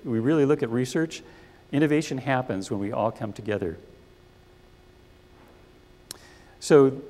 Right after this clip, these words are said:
a place, a workplace in the future, how much should that cost? Well, we tapped one of the leading, uh, general contractors in Southern California, Turok,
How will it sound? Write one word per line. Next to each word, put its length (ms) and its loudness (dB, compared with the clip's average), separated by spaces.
a 80 -2
place, 500 -2
a 260 -4
workplace 520 0
in 60 -6
the 80 -2
future, 280 -4
how 180 -2
much 200 -4
should 160 -4
that 220 0
cost? 520 -2
Well, 120 0
we 220 2
tapped 360 0
one 160 0
of 120 0
the 80 0
leading, 520 0
uh, 400 -4
general 180 0
contractors 560 -2
in 80 -6
Southern 240 -2
California, 540 -4
Turok, 480 -2